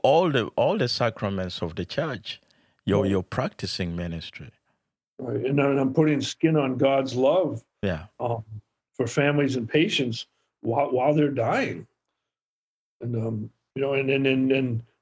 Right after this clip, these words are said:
Speaker 2: the, the, it's a model of the church that's bigger than the construct of my, my singular denomination.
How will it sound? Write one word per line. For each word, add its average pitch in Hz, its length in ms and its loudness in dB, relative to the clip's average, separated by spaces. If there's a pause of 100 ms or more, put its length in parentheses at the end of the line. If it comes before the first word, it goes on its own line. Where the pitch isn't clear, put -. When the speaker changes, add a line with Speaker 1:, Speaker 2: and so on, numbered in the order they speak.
(100)
Speaker 2:
the, 139 80 4
the, 147 360 0
it's 151 140 0
a 139 60 6
model 143 440 2
of 135 100 2
the 131 80 2
church 175 420 2
that's 117 140 0
bigger 135 580 2 (520)
than 127 120 -2
the 131 80 -2
construct 143 640 0
of 127 120 -2
my, 120 240 2
my 120 220 -4
singular 135 440 4
denomination. 123 840 0